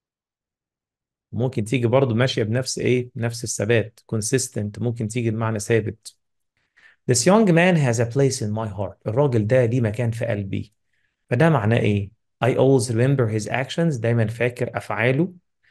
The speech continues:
He has a broken heart. قلبه مكسور. I like him very much. ليه مكان في قلبي. يبقى أنا بحبه. تعال نشوف اللي بعدها.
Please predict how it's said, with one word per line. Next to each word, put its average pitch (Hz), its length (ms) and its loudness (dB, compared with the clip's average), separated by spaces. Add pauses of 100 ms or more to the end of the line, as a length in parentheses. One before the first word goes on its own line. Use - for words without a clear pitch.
(360)
He 123 60 2
has 117 240 4
a 113 60 4
broken 123 420 0
heart. 123 520 -4
قلبه 120 240 0
مكسور. 131 580 -2 (260)
I 117 40 0
like 117 340 2
him 110 240 -6
very 110 300 0
much. - 400 -16 (520)
ليه 123 120 0
مكان 117 300 0
في 117 120 -6
قلبي. 110 380 -2
يبقى 92 160 -8
أنا 113 100 0
بحبه. 110 540 -2 (1120)
تعال 151 180 2
نشوف 185 280 2
اللي 180 120 4
بعدها. 120 480 0